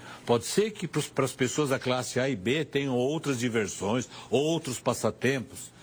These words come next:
mas os outros, as, os nosso público, o nosso público, em especial, não tem. Então, isto é uma preocupação que hoje já está nos, nos trazendo mu-, muita, muita, não sossego.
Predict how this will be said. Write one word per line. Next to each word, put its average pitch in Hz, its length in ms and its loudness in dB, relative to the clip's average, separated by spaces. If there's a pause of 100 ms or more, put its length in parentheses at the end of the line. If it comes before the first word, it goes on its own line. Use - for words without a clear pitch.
(180)
mas 123 280 2
os 113 180 0
outros, 156 320 0
as, 120 220 -2
os 110 400 -2
nosso 139 400 2
público, 151 460 0
o - 40 2
nosso 156 280 0
público, 147 600 -2 (260)
em 127 60 4
especial, 131 560 0
não 247 180 2
tem. 214 320 -2 (440)
Então, - 340 2
isto 220 300 2
é - 20 2
uma 147 140 0
preocupação 120 720 -2 (220)
que 143 100 4
hoje 143 380 2
já 151 220 0
está 147 380 -2 (320)
nos, 123 220 2
nos 131 340 0
trazendo 135 560 0 (140)
mu-, 139 240 0 (160)
muita, 147 580 2
muita, 127 680 0 (1040)
não 202 200 4
sossego. 104 680 -4